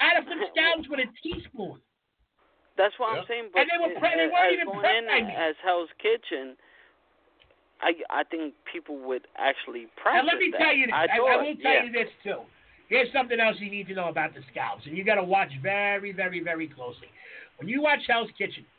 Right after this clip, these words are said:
Speaker 1: pay attention to how the food gets handed to Gordon Ramsay,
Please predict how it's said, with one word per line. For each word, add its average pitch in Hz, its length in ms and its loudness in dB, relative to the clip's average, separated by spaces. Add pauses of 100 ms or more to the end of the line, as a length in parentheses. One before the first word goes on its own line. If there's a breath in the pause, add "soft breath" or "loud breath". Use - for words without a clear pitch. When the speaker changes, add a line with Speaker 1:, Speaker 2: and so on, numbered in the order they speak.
(400 soft breath)
Speaker 1:
pay 285 260 0
attention 233 580 -4
to 156 80 -12
how 214 540 -2 (280 soft breath)
the 185 80 -4 (140)
food 214 380 -4
gets 175 160 -6 (120)
handed 190 400 2
to 165 80 -10
Gordon 170 400 -2
Ramsay, 160 500 0